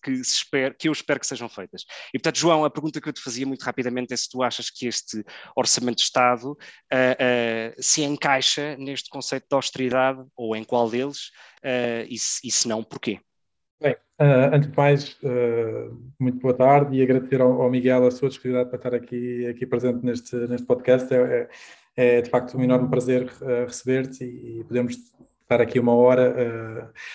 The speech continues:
Speaker 2: a discutir política nacional e, eh, certamente a discordar entusiasticamente de vários pontos, eh, que temos, que temos em, em debate. Ahm, eu acho que neste momento,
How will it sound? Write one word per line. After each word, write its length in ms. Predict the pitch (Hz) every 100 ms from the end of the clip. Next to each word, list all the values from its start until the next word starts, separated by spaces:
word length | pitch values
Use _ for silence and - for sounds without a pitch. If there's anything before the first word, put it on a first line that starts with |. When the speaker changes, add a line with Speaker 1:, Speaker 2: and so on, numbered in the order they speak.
| -
Speaker 2:
a 60 | 123
discutir 440 | - - - 135
política 340 | - 127 127 127
nacional 720 | 123 - 127 131 131 127 120
e, 300 | 135 127 127
eh, 720 | 120 113 113 110 117 113 117
certamente 840 | - 147 147 135 135 135 - -
a 120 | 147
discordar 480 | 147 - 127 127 127
entusiasticamente 920 | 123 123 - 120 - 123 123 127 123 117
de 120 | 120
vários 360 | 117 127 127 127
pontos, 460 | - 127 127 - - - - -
eh, 180 | 131 123
que 100 | 123
temos, 280 | 139 127 123
que 320 | 123 117 -
temos 260 | 139 127 120
em, 120 | 117
em 200 | 123 120
debate. 340 | 113 107 101 - - - _ -
Ahm, 880 | 135 139 147 147 147 143 143 151 151 - _ _ - - - - - - _
eu 200 | - 214
acho 160 | 214 202
que 80 | 202
neste 260 | 175 -
momento, 340 | 143 139 143